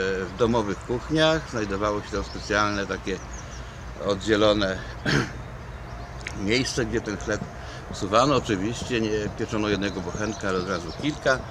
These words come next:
I takiego chleba wystarczało na kilkanaście dni. Oto łopata służąca do wypieku chleba domowym sposobem. Na tę drewnianą łopatę wkładano bochenek chleba i zsuwano do pieca, gdzie po określonym czasie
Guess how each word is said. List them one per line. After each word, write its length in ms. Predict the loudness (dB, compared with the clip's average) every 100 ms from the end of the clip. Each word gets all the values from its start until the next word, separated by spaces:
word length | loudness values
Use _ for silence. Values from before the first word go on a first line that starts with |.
| -12 -10 -8 -4
I 60 |
takiego 380 | 0 2 2 0
chleba 480 | 2 2 4 4 2 -2 -6
wystarczało 600 | -4 -2 -2 0 0 0
na 220 | -2 -2 -4
kilkanaście 580 | -6 -4 -2 -2 -4 -6
dni. 360 | -2 2 2 0 -2 -6 -6 -6 2
Oto 280 | 2 4 6
łopata 640 | 6 6 4 6 6 4 0 -2
służąca 540 | 0 2 0 2 2
do 160 | 4 2
wypieku 400 | 2 -2 -2 0
chleba 240 | 2 4 4
domowym 380 | 4 2 2 2
sposobem. 560 | 2 2 4 6 6 6 2 2 2 2 2 2 2 2 2 0 4
Na 180 | 6 6
tę 260 | 6 4 6 4 4
drewnianą 420 | 6 6 8 6
łopatę 460 | 6 6 8 6 4
wkładano 380 | 4 4 4 4
bochenek 380 | 2 2 2 2 4
chleba 300 | 6 6 4
i 200 | 4 2
zsuwano 640 | 2 4 6 6 6 2 2 -2 -2 2 4 4 4 4
do 100 | 2
pieca, 440 | 4 4 6 6 6
gdzie 200 | 4 2
po 120 | 2
określonym 500 | 2 0 0 0 2
czasie 400 | 0 0 2